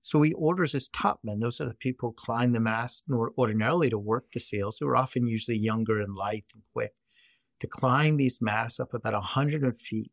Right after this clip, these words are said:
in a typhoon when the ship is rocking about forty-five degrees to one side and forty-five <laughs> degrees the other, to use their bodies and hold on to the ropes like, s-, you know, they're spider-like,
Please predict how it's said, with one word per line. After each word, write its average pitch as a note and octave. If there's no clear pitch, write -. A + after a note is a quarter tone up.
in B2
a D3+
typhoon A2+
when B2
the A2+
ship -
is A#2
rocking A2+
about G#2+
forty-five C3+
degrees A#2
to B2
one A2+
side A2+
and G2+
forty-five -
<laughs> -
degrees A2+
the A2+
other, G#2
to C3+
use D3+
their F3
bodies A#2
and G#2+
hold F3+
on D3+
to -
the A#2
ropes A2+
like, A2+
s-, -
you C3+
know, G#2+
they're A#2+
spider-like, B2